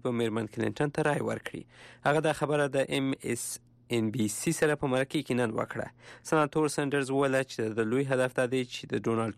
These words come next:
ټرمپ مخه ونیسي. هغه وویل چې اوس موضوع دا ده چې هغه به هر هغه څه چې په وسه وي وکړي چې د ډونالډ ټرمپ مخه ونیسي. هغه وایي چې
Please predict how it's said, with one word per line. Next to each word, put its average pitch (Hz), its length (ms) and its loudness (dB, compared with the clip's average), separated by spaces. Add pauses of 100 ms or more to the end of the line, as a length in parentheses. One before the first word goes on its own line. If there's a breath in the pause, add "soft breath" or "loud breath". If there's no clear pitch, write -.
ټرمپ 165 340 2
مخه 110 240 -2
ونیسي. - 420 -6 (500 loud breath)
هغه 135 200 4
وویل 147 280 2
چې 139 280 -4
اوس 123 220 0
موضوع 110 320 -2
دا 123 100 4
ده 143 280 0
چې - 240 -6 (200)
هغه 135 300 0
به 139 340 2
هر 151 240 2
هغه 113 220 -4
څه 113 200 -4
چې - 140 -10
په 110 120 2
وسه 143 260 0
وي 147 100 -2
وکړي 156 400 0
چې - 160 -10
د 110 120 2
ډونالډ 113 300 -2 (100)
ټرمپ 165 200 0 (200)
مخه 113 220 0
ونیسي. 107 400 -6 (680 loud breath)
هغه 135 220 4
وایي 143 180 2
چې - 120 -10